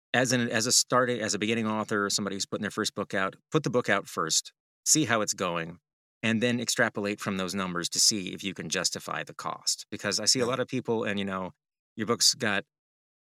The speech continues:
Speaker 1: two star, two ratings on Amazon, and you sold fifty copies. Don't get, don't get an audiobook.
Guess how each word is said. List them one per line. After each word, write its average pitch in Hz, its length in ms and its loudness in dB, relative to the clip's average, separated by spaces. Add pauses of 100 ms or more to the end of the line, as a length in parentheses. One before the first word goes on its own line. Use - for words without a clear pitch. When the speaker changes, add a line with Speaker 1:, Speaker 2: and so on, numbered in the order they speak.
Speaker 1:
two 117 220 -2
star, 123 600 2
two 131 200 2
ratings 107 460 2
on 101 140 0
Amazon, 101 840 -2
and 95 140 -4
you 95 80 -2
sold 104 300 2
fifty - 200 -6
copies. 120 280 -4
Don't 143 160 0
get, 127 160 -6
don't 139 180 -4
get - 120 0
an 92 80 -2
audiobook. 85 600 -4